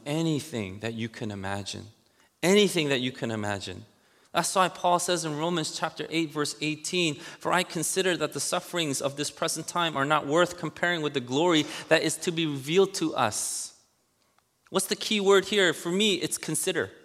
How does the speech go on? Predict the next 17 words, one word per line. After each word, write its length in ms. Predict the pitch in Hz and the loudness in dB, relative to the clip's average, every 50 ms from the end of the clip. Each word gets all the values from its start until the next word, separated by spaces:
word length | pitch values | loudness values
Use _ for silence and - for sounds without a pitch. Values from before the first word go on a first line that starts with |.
| _ _ _ _ _ _ _ | _ _ _ _ _ _ _
"For 180 | _ - - - | _ -14 -6 -4
I 80 | 175 | -4
consider." 640 | 190 190 - 185 165 - - - 180 170 127 101 117 - | -4 -4 -6 -6 -4 -4 -2 -2 -2 -2 -2 -4 -4 -6
What 120 | - 175 175 | -8 -8 -6
does 140 | - 185 - | -6 -2 0
that 220 | 180 170 - - | 0 0 0 -2
mean? 240 | 147 160 139 110 - - - - - | -2 -2 -2 -2 -4 -8 -12 -4 2
That 140 | - 190 196 | 2 2 4
means 200 | 202 185 156 - | 2 0 0 0
just 400 | - - - 233 220 - - - | -2 2 2 2 2 2 -2 0
like 360 | 190 190 190 190 185 - - | 2 2 2 2 0 -6 -8
Judah, 400 | - - 180 196 180 151 104 - - - - - _ _ _ _ _ _ _ _ _ _ _ _ _ | -2 0 2 4 6 4 4 4 -2 -12 -20 -20 _ _ _ _ _ _ _ _ _ _ _ _ _
just 240 | - 220 214 - - | 2 2 2 4 4
like 160 | 233 214 - | 4 4 6
all 180 | 185 185 196 196 | 8 6 8 8
these 200 | 202 196 180 180 | 6 2 0 2
other, 420 | - 165 180 180 190 185 185 180 | 4 4 6 6 8 8 6 6